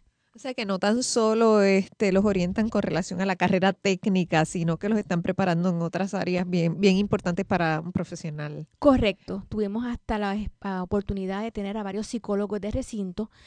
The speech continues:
Speaker 2: eh, dándole talleres, porque ciertamente en el campo laboral no es únicamente lo que tú puedas conocer del área, sino ciertamente cómo te desempeñes, te relaciones con tus colegas en el área. Así que entendemos que estamos tratando de darle las herramientas para que sea un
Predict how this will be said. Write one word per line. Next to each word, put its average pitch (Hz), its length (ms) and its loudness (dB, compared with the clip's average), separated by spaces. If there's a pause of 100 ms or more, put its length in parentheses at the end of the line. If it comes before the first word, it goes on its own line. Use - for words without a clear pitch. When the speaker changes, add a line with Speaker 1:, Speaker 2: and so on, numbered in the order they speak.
(220)
Speaker 2:
eh, 202 640 -2
dándole 214 800 -6
talleres, 226 640 -6
porque 214 320 -2
ciertamente 269 520 -10
en 220 80 -6
el 196 100 -10
campo 202 280 -6
laboral 247 380 -6
no 226 80 -6
es 220 60 -4
únicamente 220 760 -8
lo 190 160 -4
que 185 140 -12
tú 208 180 -8
puedas 226 300 -6
conocer 226 500 -8
del 240 160 -4
área, 202 320 -4 (360)
sino 220 260 -4
ciertamente 240 500 -8
cómo 202 260 -8
te 208 100 -10
desempeñes, 208 800 -6
te 208 100 -8
relaciones 196 500 -8
con 208 200 -8
tus 208 120 -6
colegas 190 500 -6
en 220 140 -8
el 247 100 -8
área. 208 300 -6 (400)
Así 220 240 -10
que 247 120 -8
entendemos 277 440 -6
que - 120 -12
estamos 208 300 -10
tratando 247 360 -8
de 220 160 -8
darle 202 220 -10
las 220 80 -8
herramientas 254 500 -8
para 190 220 -10
que 190 120 -12
sea 220 240 -10
un 220 180 -8